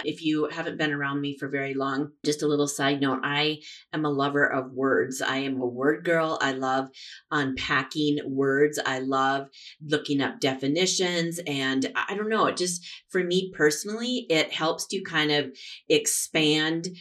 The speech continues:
and, and just find the, the deeper meaning. And it helps me to just really capture the heartbeat of what's being said so that I can really just kind of grab everything and plummet the depths of, of what is being communicated. So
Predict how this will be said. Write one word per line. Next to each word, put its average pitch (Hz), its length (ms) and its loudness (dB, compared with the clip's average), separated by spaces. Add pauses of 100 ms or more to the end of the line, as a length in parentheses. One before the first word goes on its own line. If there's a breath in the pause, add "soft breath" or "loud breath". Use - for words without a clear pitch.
(240 loud breath)
and, 147 220 0
and 151 160 0
just 160 200 -4
find 165 300 0
the, 143 180 0
the 151 160 -2
deeper 147 360 0
meaning. 147 580 0
And 156 140 0
it - 120 -2
helps - 400 -4
me 180 200 -4
to 175 120 -4
just 143 380 -6
really 156 540 0 (360 loud breath)
capture 151 600 2
the 139 100 -2
heartbeat 147 560 0
of 143 140 -2
what's 135 240 -2
being 135 320 0
said 147 400 -2
so 147 160 -2
that 135 140 -2
I 147 100 0
can 135 220 -6
really 143 340 0 (460 loud breath)
just 269 240 -2
kind 226 240 -2
of 220 120 -2
grab 143 640 6
everything 147 500 0
and 131 140 -6
plummet 165 460 -4
the 143 100 2
depths 143 600 0
of, 135 300 2 (400 loud breath)
of 143 160 2
what 143 180 4
is 147 160 2
being 143 540 2
communicated. 135 800 0
So 147 340 4